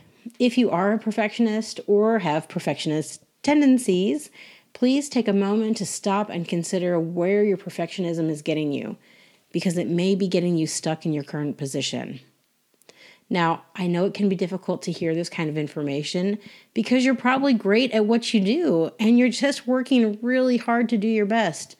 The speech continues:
And it can be upsetting to understand that what you were doing to get yourself noticed was perhaps what was getting you overlooked. But the good news is that once you realize behaviors that aren't advancing you,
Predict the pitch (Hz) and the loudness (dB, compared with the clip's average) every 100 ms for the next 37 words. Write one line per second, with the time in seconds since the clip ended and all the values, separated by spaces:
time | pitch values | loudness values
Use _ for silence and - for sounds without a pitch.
0 | - - - _ - 214 240 240 262 254 | -20 -20 -20 _ -4 2 2 4 2 2
1 | 220 285 330 277 185 165 165 - 180 165 | -2 -4 2 4 4 2 0 -2 0 0
2 | 170 156 180 151 202 190 170 180 185 196 | 2 0 0 2 2 2 2 2 2 0
3 | 170 165 147 170 160 156 180 226 233 165 | 0 -2 -2 0 0 0 2 4 4 2
4 | - - - - - _ 202 208 - 190 | 0 -10 -20 -20 -20 _ 2 2 0 0
5 | 180 254 262 196 175 170 175 175 180 180 | 2 2 2 -2 0 0 2 2 2 2
6 | 165 165 151 185 214 - - - _ _ | 2 0 0 0 0 -2 -10 -14 _ _
7 | _ _ _ _ _ _ - 185 190 185 | _ _ _ _ _ _ -4 0 0 2
8 | 254 240 220 214 208 - 180 170 - 170 | 2 4 4 4 2 -2 -2 -2 -2 0
9 | 202 226 233 214 190 185 185 185 - 175 | 2 2 2 2 2 2 0 -2 -2 -2
10 | 160 170 175 175 165 - 175 180 208 160 | 2 0 0 -2 -2 -4 -4 0 0 0
11 | 147 156 226 226 247 262 311 | -2 0 2 4 4 2 -2